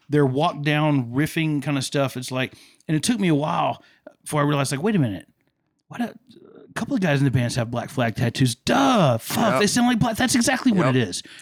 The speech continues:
Speaker 1: It's Black Flag.
Speaker 2: They're like the new embodiment of punk rock. It's
Speaker 1: Oh,
Speaker 2: so
Speaker 1: man.
Speaker 2: weird. Like, and I, I think also their work ethic is insane.
Speaker 1: Oh, yeah.
Speaker 2: I watched, uh, in, like, oh four, they were playing Warped Tour. I think it was the oh four. It was either oh four, oh six.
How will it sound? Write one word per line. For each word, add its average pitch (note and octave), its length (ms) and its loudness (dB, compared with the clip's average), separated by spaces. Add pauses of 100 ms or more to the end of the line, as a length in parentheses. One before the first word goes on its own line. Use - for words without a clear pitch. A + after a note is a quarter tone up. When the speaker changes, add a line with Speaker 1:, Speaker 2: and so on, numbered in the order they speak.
Speaker 1:
It's - 120 -2
Black E3 260 2
Flag. C#4 260 2
Speaker 2:
They're D#3+ 80 2
like F3+ 140 0
the D3+ 80 0
new C3+ 300 2
embodiment A#2+ 540 -2
of - 100 -20
punk C3 320 -8
rock. F#2 240 -6
It's E3+ 140 -4
Speaker 1:
Oh, F3+ 80 2
Speaker 2:
so B2+ 100 0
Speaker 1:
man. D#3 120 2
Speaker 2:
weird. A2 200 -4 (320)
Like, D3+ 220 -2 (360)
and B2 180 -2
I, D#3+ 160 0 (680)
I D3 80 0
think E3 400 -2 (360)
also A#2+ 540 0
their A#2+ 340 -2
work A2 320 -2
ethic G2 360 -8
is F#2+ 260 -6
insane. F#2+ 960 -4
Speaker 1:
Oh, F3+ 100 2
yeah. A#3 200 0 (400)
Speaker 2:
I D3 140 2
watched, C#3 440 2
uh, G#2 480 0
in, A2+ 200 -2
like, G2 260 -6
oh C3 180 2
four, A2 560 -2 (360)
they B2 100 -2
were A#2 100 2
playing A#2+ 340 -4
Warped A2+ 240 -4
Tour. G#2+ 180 -6
I G2 40 -4
think B2+ 200 -4
it B2 40 -2
was G2+ 160 -6
the G#2 120 -4
oh F#2+ 80 -4
four. G#2 200 -8
It G2+ 40 -4
was G#2+ 120 -4
either C3+ 160 0
oh B2 80 2
four, B2 240 -4
oh G#2+ 60 0
six. - 480 -2